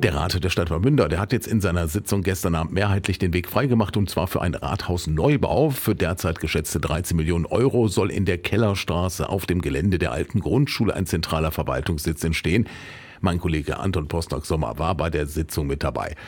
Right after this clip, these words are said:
Anton, aus dem einstimmigen Beschluss im zusteckenden Fachausschuss war ja im Rat dann überhaupt nichts mehr zu sehen. Was war denn da los?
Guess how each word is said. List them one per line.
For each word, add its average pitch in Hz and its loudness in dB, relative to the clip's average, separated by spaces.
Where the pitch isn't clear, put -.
Anton, 104 0
aus 104 0
dem 98 2
einstimmigen 110 2
Beschluss 95 2
im 120 0
zusteckenden 95 2
Fachausschuss 113 0
war 90 0
ja 104 2
im 92 2
Rat 82 0
dann 85 2
überhaupt 85 -2
nichts - -2
mehr 87 0
zu - -6
sehen. 117 0
Was - 0
war 76 2
denn 87 2
da 85 2
los? - -6